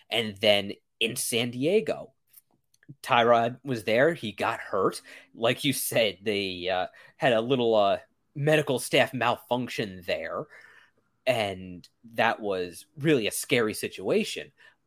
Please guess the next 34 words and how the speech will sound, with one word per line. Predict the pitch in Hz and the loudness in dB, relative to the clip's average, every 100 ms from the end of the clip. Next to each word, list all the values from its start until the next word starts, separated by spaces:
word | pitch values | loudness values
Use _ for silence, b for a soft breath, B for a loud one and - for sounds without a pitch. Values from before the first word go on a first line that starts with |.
| _ | _
But | 143 - | -2 2
then | 127 | 0
Justin | 110 135 - | 2 0 0
Herbert | 127 214 294 | 4 4 4
was | 131 113 | -2 -2
there, | 101 82 | -2 -2
stepped | - - 104 123 - | -12 -4 -2 -2 -2
up, | 98 147 - | -2 -2 -2
and | 113 110 104 101 98 92 - | 2 4 4 0 -12 -16 -10
hasn't | - 131 123 123 | 2 4 4 0
looked | 120 127 92 | -4 -4 -4
back. | 135 110 - _ b b b _ | -4 -4 -8 _ b b b _
Last | 117 120 120 - | 2 2 2 -4
year | 135 127 | -2 0
with | 123 120 | 0 0
the | 135 123 123 | -2 -2 -4
Texans, | - 196 - - - - _ b b - | -4 -4 -4 -14 -14 -20 _ b b -2
Tyrod | 170 170 151 139 | 2 4 6 4
was | 135 113 | 2 -2
there. | 113 151 | 2 2
He | 135 | 0
gets | 113 110 120 - | -4 -4 -6 -6
hurt, | 101 143 - | -4 -4 -6
and | 120 117 113 92 _ _ | -8 -6 -10 -12 _ _
the | 147 | -16
Texans, | 143 160 - 311 254 233 226 - b b b b - | -6 -6 -4 -4 -4 -4 -10 -16 b b b b -2
you | 147 | 0
know, | 139 - _ _ | 0 -2 _ _
at | 135 123 | -2 0
least | 196 208 | -2 -2
for | 175 | -2
right | 135 143 | 2 2
now, | 113 160 123 | 4 2 2
seem | - 196 220 | -4 -6 -6